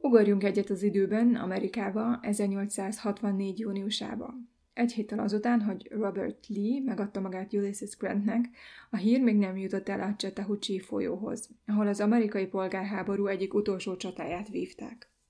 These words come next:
Keserűen ironikus dolog, ha egy csatában kell harcolni, amikor a háborúnak már vége.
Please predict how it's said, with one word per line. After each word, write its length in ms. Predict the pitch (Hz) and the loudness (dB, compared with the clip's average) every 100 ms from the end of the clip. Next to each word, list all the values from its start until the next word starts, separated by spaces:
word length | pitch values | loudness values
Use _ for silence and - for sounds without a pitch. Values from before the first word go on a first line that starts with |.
| _ _ _ _ _ _ _ _ _ | _ _ _ _ _ _ _ _ _
Keserűen 500 | - 208 226 202 202 | 0 2 4 4 2
ironikus 500 | 196 208 196 190 247 | 2 2 2 -2 -4
dolog, 340 | 233 202 202 214 - - - - | 0 0 0 -4 -12 -16 -14 -12
ha 120 | - | 0
egy 80 | 202 | 0
csatában 480 | 202 220 202 180 185 | 2 0 0 -2 -2
kell 160 | 190 190 | -2 -2
harcolni, 600 | 202 208 208 190 196 202 | -2 -2 -4 -2 -2 0
amikor 300 | 196 190 190 | -2 0 -2
a 60 | |
háborúnak 560 | 208 185 190 208 196 208 | -2 -2 -2 -2 -4 -2
már 200 | 214 208 | -2 -2
vége. 380 | - - 233 | -4 -8 -12